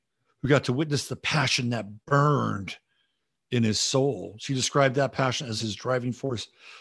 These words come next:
to help people, to build his business, and to find happiness. The Unborn star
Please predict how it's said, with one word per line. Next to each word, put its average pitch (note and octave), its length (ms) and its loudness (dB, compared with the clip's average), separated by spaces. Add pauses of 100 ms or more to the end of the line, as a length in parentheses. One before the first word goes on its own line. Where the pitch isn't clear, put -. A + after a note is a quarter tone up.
(120)
to - 40 -6
help E3 220 6
people, C3 580 2
to C3 80 -2
build C3 300 2
his A2+ 160 0
business, B2+ 400 -2
and G#2+ 100 -16
to - 80 -20
find A#2 320 -8
happiness. G#2+ 680 -12 (1400)
The D3+ 300 2
Unborn E3+ 960 6
star A#2+ 960 0